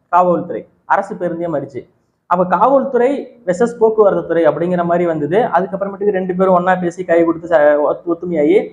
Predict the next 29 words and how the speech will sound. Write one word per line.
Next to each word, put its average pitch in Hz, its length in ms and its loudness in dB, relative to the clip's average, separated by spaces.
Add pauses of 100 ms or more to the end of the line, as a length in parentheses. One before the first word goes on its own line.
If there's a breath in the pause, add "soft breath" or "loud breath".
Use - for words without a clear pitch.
(280)
நம்ம 185 320 2
கடந்து, 196 280 -2
மறந்து 196 300 0
கடந்து 185 280 0 (640)
ஒத்துமையா 202 400 2
போயிடுவோம் 185 480 2 (100)
அப்படிங்கிற 151 320 0
மாதிரி 151 520 0
போயிட்டாங்க. 117 340 0 (600)
இன்னைக்கு 202 400 4
அதே 185 320 6
சூழலை 214 760 -2
இங்க 175 200 0
உருவாக்க 165 840 2
நினைக்கிறாங்க. 139 440 -8 (680)
நான் 208 200 2
என்ன 277 140 2
சொல்றேன், 233 300 2
என்னுடைய 220 440 2
கருத்து 196 360 4
வந்து - 200 2
இதுல 226 100 2
என்ன 190 240 2
அப்படின்னா, 175 320 0 (840)
திருச்சி 294 300 4
எஸ் 269 160 2
பி 254 80 -2
வருண்குமார் 208 520 2
அவர்கள் 160 260 0